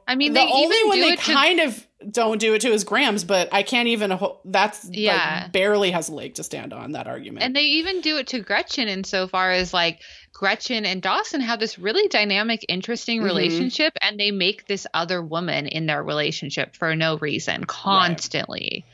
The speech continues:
Speaker 2: Right.
Speaker 1: Joey is constantly being brought up as an other woman in their relationship, and you're like, "Why?"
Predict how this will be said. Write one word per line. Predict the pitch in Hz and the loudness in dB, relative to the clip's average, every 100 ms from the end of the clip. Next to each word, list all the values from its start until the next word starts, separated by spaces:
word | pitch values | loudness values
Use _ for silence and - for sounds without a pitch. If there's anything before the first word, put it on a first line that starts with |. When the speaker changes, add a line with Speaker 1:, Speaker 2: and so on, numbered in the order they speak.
| _ - | _ -12
Speaker 2:
Right. | 156 - | -8 -2
Speaker 1:
Joey | 185 175 | 0 2
is | 160 - _ - | 0 -4 _ -4
constantly | 208 190 190 - 196 170 | 2 2 2 -4 -4 -4
being | 156 151 147 | -2 -4 -2
brought | 143 139 | -4 -2
up | 143 139 | -2 -2
as | - 147 | -4 -6
an | 147 - | -6 -2
other | 156 156 | -2 -2
woman | 151 151 147 | -4 -4 -4
in | 139 | -2
their | - | -2
relationship, | - 85 - - - - - | -2 -2 -2 -4 -10 -8 -6
and | 156 | -2
you're | 170 170 | 0 0
like, | 160 | -2
"Why?" | - 147 190 302 67 65 - | -4 0 2 4 2 0 -4